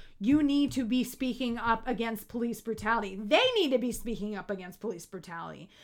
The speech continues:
I applaud every police officer I've seen speak up against police brutality. Stand up against police brutality. Lose their jobs 'cause they're standing up against police brutality.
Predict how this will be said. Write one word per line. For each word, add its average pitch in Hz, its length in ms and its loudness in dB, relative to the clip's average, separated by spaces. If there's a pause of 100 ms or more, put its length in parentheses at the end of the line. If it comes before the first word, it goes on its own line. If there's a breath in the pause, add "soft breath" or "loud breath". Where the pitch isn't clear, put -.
(220 loud breath)
I 359 180 10 (100)
applaud 240 680 2
every 262 360 2
police 254 420 -2
officer 208 380 -2
I've 208 340 -2
seen 208 360 -6
speak 226 420 -10
up 202 200 -8
against 180 280 -10
police 190 240 -8
brutality. 175 680 -12 (560)
Stand 269 580 2
up 247 160 4
against 208 300 -4
police 202 240 -6
brutality. 185 520 -10 (220 soft breath)
Lose 302 340 6
their 247 180 4
jobs 220 680 4
'cause 214 220 -6
they're 208 160 -4
standing 202 480 -6
up 196 120 -8
against 185 280 -10
police 185 300 -10
brutality. 165 720 -14